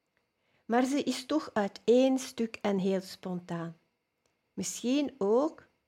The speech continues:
dat de vraag van Jezus iets te direct is, misschien een beetje gebiedend. Dat kan ik niet weten.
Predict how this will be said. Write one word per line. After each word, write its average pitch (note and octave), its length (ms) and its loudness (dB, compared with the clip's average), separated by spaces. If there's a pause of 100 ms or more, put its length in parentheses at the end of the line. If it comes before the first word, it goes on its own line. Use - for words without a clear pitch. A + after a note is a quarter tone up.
(120)
dat - 180 -12
de F#3 80 -8
vraag F#3 420 -2
van F3+ 300 -4
Jezus G3+ 640 -4 (460)
iets G#3 340 -4
te G#3 140 -2
direct F#3 600 -2
is, B3+ 200 -4
misschien G3+ 420 -4
een G3 140 -2
beetje F#3+ 360 -4
gebiedend. G3+ 800 -2 (520)
Dat G#3 160 -4
kan F#3 200 -4
ik F3 140 -8
niet F3 180 -2
weten. D#3+ 440 -6